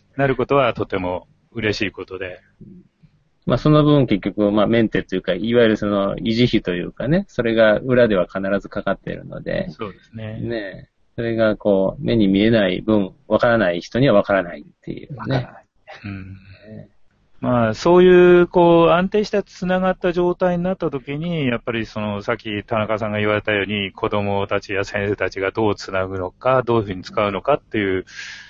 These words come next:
Speaker 1: 本来のね、その、問題に戻ることができる。
Speaker 3: うん。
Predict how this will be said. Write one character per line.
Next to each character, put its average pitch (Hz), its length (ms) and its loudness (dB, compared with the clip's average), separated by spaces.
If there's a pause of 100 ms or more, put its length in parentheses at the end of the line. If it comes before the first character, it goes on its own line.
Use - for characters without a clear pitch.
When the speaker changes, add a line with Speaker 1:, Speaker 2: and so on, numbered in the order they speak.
(220)
Speaker 1:
本 233 280 6
来 120 200 2
の 95 120 -4
ね、 139 280 -2 (600)
そ 110 80 -8
の、 104 320 -2
問 113 180 2
題 110 160 2
に 107 80 -2
戻 113 240 4
る 120 100 2
こ 98 120 -4
と 78 80 -6
が 92 120 -4
で 90 140 -10
き - 60 -18
る。 90 260 -12
Speaker 3:
う 95 60 -14
ん。 - 60 -20